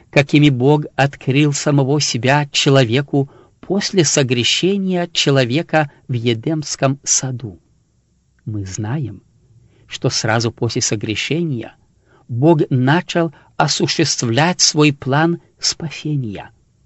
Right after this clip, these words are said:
Мы не должны думать, что этот человек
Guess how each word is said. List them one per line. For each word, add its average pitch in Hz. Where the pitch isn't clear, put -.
Мы 120
не 107
должны 104
думать, 117
что 127
этот 135
человек 120